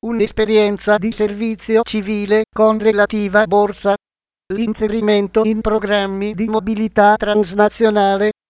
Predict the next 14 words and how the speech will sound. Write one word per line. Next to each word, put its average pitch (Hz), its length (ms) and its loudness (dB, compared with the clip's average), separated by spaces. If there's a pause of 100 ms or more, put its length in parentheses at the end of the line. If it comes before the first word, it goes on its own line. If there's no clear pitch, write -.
(300)
l'inserimento 214 960 0
o 208 100 0
reinserimento 214 1040 0
in 220 160 0
un 226 180 -2
percorso 208 760 2
di 220 160 -4
formazione 202 800 0
o 214 140 0
istruzione 208 800 0
per 208 200 0
completare 208 840 2
gli 208 180 -4
studi 220 560 -4